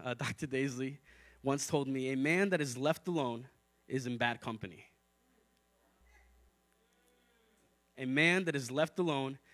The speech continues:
is in bad company. When he said that, I was like, "Man, you are right." Because when I'm alone, sometimes the worst things come into my mind. Temptation is on my left and on my right.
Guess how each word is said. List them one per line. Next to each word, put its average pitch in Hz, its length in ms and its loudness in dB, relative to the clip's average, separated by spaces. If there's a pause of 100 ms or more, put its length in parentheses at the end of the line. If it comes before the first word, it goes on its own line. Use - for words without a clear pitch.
(120)
is 131 160 -8
in 135 80 -6
bad 127 220 0
company. 123 400 -8
When 139 160 -4
he 180 80 -2
said 202 280 -2
that, 202 120 0
I 196 40 -2
was 175 120 -4
like, 147 140 -6
"Man, 170 360 -4
you 170 160 0
are 110 120 -6
right." 127 280 -2
Because 120 240 -12
when 127 160 -10
I'm 175 140 -4
alone, 165 260 -4
sometimes 156 560 -8 (280)
the 120 80 -6
worst 143 340 0
things 156 260 -4
come 147 200 -6
into 147 160 -8
my 139 100 -2
mind. 139 400 -6 (220)
Temptation 156 560 -2
is 135 100 -6
on 135 100 -4
my 131 120 -6
left 131 260 -6
and 123 80 -6
on 123 100 -6
my 113 140 -8
right. 151 380 0